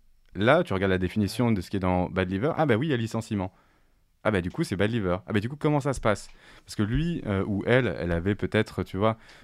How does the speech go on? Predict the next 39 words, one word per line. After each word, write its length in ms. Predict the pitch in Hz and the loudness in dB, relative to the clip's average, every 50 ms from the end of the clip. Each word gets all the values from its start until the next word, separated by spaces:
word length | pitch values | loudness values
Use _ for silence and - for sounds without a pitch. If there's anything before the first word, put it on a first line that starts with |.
| - - | -10 -6
euh, 120 | - 85 - - - _ - - | -4 -4 -6 -6 -18 _ -18 -10
déjà 400 | 76 87 90 85 85 98 101 101 | -2 -2 -2 0 2 2 2 2
acquis, 440 | - - 85 - - - 104 104 101 | 2 -2 -8 -10 -8 -8 -6 -4 -2
euh, 420 | 95 90 82 80 80 80 80 85 80 | -2 -2 -4 -6 -8 -10 -10 -12 -12
ses, 240 | - - 82 82 | -8 -8 -8 -6
ses, 140 | 78 - - | -6 -8 -10
ses 200 | 87 - - 78 | -12 -12 -12 -12
actions 240 | 73 71 - - 98 95 92 | -12 -12 -8 -8 -6 -6 -6
ou 60 | 85 | -6
quoi, 240 | - - 123 135 143 | -4 -2 -2 0 0
mais, 120 | 135 98 - - - - - - | 0 -2 -4 -6 -20 -18 -8 -8
et, 100 | 101 - - | -8 -4 -4
et 40 | 110 | -6
comment, 460 | - - 123 117 120 131 139 139 120 92 | -2 0 0 2 4 4 4 2 2 0
euh, 220 | 95 87 87 85 - | -2 -2 -2 -4 -2
et 160 | - 90 - - - - | -4 -4 -4 -6 -8 -2
qu'est-ce 200 | - - - - | -2 -2 -2 0
qu'elle 120 | 101 92 90 | -2 0 2
garde, 280 | 113 135 165 175 - - | 4 4 4 2 0 0
et 200 | 90 98 92 - - - - - - - | -2 -4 -4 -4 -10 -18 -18 -20 -20 -10
comment 400 | - - 139 131 135 139 143 120 | 0 2 4 6 6 6 4 4
elle 140 | 90 95 95 | 2 2 0
vend, 360 | 92 95 107 120 123 117 95 52 | 0 2 2 2 2 2 0 -2
euh, 120 | 87 90 85 | -2 -4 -2
les 120 | 85 87 | -2 -4
titres 200 | 87 - 127 - | -2 -4 -6 -6
si 280 | - 95 90 87 87 - - _ | -4 -4 -2 -2 -2 -4 -6 _
t'es 100 | - 90 | -4 -4
obligé 340 | 85 87 92 95 101 113 | -4 -2 -2 0 0 0
de, 60 | 104 98 | 0 0
de 300 | 90 87 87 85 82 90 | -4 -4 -4 -4 -4 -2
vendre, 140 | 110 160 156 | -2 -2 -4
parce 120 | 107 90 | -4 -6
que 60 | - | -6
c'est 100 | - - - | -6 -8 -4
ça 100 | - 131 | -2 0
la 80 | 127 | 0
logique 240 | 117 107 107 101 101 | 2 0 0 -2 0
derrière. 240 | 95 95 90 85 85 | 0 0 0 0 -2